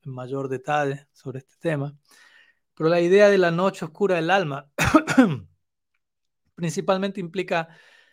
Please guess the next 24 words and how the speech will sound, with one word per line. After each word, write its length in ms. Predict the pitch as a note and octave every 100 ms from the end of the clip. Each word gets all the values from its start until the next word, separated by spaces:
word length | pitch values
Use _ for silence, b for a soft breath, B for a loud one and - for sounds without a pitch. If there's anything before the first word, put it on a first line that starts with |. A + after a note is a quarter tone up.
| b b _ _
el 300 | - F3 F3 -
uno 240 | G3+ G#3+
estar 280 | - G#3 F3+
siendo 300 | - G3+ G3
llevado 440 | E3+ E3 A#3 A#3
en 80 | D#3
su 180 | D3 D#3+
práctica, 340 | F3 F3+ F3+
en 60 | E3
su 100 | -
experiencia 640 | D3+ - D#3 E3+ F3 E3+ C#3+
espiritual 520 | D#3+ D#3 C#3+ F3 E3
interna, 520 | D3+ G3 F#3 D#3 D#3+
estar 280 | - - F3+
siendo 260 | F3 F#3 F3
llevados 360 | E3 F3+ E3+
a 60 | F3
un 80 | E3+
espacio 480 | D#3 E3+ E3 -
más 300 | D#3 D3+ D#3+ D#3
oscuro 480 | - - G3 G3
de 80 | C#3+
lo 120 | B2+
usual, 520 | B2+ - C#3+ C3 C#3+